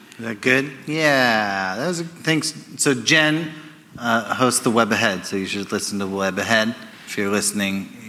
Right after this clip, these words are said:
in this audience or on the podcast later.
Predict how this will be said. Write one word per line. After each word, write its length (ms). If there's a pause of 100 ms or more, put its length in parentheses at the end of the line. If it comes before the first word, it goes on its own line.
(140)
in 180
this 180
audience 560
or 400
on 200
the 100
podcast 680
later. 340